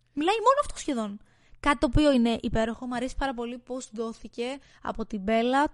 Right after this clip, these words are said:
το πώς διαχειρίζεται τα όσα έζησε. Τη βλέπουμε να μην είναι ο εαυτός της σε όλο το επεισόδιο, να είναι σιωπηλή, να... να είναι σε ένα άλλο σύμπαν. Και είναι υπέροχο το πώς βλέπεις τον Τζόελ να ανησυχεί γι' αυτό. Και το πώς προσπαθεί να φέρει όλα αυτά τα ανέκδοτα και τις ιστορίες όσον αφορά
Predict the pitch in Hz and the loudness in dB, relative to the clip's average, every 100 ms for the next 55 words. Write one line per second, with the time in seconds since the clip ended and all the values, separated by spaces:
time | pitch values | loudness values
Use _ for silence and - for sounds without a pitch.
0 | _ - 240 220 254 - 254 - 233 240 | _ 2 2 4 0 -2 -10 -4 -4 -2
1 | 254 254 247 247 - 226 - 233 190 - | -2 -2 -2 -2 -4 -4 -4 -4 -6 -10
2 | 185 190 _ _ _ 226 214 247 240 226 | -16 -18 _ _ _ -4 0 0 2 2
3 | 240 233 202 190 190 - 196 - 214 - | 2 0 -4 -4 -6 -6 -8 -8 -10 -6
4 | 196 196 190 - 196 202 226 220 208 214 | -6 -6 -8 -6 -6 -4 -4 -4 -4 -6
5 | - - 185 190 226 226 214 208 196 196 | -8 -10 -8 -6 -2 -2 -2 -4 -6 -10
6 | _ _ - 240 240 - 226 240 240 - | _ _ -2 2 2 0 0 2 2 -2
7 | 214 185 208 269 - _ _ - 277 262 | -10 -10 -10 -10 -16 _ _ -6 -2 0
8 | 285 269 226 220 208 214 - 214 208 208 | -2 -2 -6 -8 -6 -8 -8 -12 -8 -8
9 | 202 196 - - 185 180 - - 190 196 | -8 -10 -12 -12 -14 -14 -16 -16 -18 -18
10 | _ 226 208 208 - 208 214 - - _ | _ -14 -10 -12 -8 -8 -8 -12 -18 _
11 | - 220 - - 247 - 240 226 226 226 | -10 -8 -8 -6 -4 -4 -2 -2 -2 -6
12 | 233 214 214 202 208 196 - - - 202 | -8 -6 -6 -6 -8 -10 -14 -14 -10 -6
13 | 202 208 - 220 - 220 208 208 202 196 | -4 -4 -6 -10 -8 -8 -6 -6 -6 -8
14 | 202 202 208 202 202 | -8 -6 -4 -4 -4